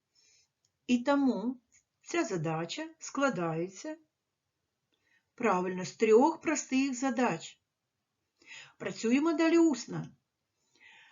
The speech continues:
Перша проста задача. Ми в ній будемо знаходити, який загальний виробіток Марини. Тобто, скільки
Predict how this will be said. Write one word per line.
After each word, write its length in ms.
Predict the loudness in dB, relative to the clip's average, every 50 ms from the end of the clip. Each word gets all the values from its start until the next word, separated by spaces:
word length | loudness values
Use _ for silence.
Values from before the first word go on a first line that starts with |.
| _ _ _
Перша 380 | 2 2 4 4 4 2 2
проста 360 | 2 0 -2 -4 -4 -4 -4 -4
задача. 580 | -2 -2 -2 -2 -4 -4 -6 -8 -12 -14 -16 -18 _ _ _ _ _ _ -8
Ми 160 | -6 -4 -2
в 40 | -2
ній 160 | -2 -2 -2
будемо 300 | -2 -2 -4 -4 -4 -4
знаходити, 760 | -2 0 0 0 0 0 0 0 0 0 -2 -4 -6 -10 -12 -14 _ _ _ _ _ _ _ _ _ _ _ _ _ _
який 600 | -8 -4 -2 -2 -2 -2 -4 -8 -8 -4 -2 -2
загальний 560 | 0 0 0 0 2 2 2 2 2 2 2 2
виробіток 800 | 2 2 2 4 4 2 2 0 -4 -6 -6 -8 -8 -12 -20 _ _ _ _ _ _ _ _
Марини. 640 | 0 2 2 4 4 4 4 4 2 0 -2 -6 -10 -16 _ _ _ _ _ _ _ _ _ _ _ _ _ _ _ _ _ -20 -20 -20 -20 _ _
Тобто, 360 | -2 -2 -2 -2 -2 -4 -6
скільки 840 | -6 -8 -4 0 2 4 4 4 2 0 -4 -6 -8 -6 -8 -8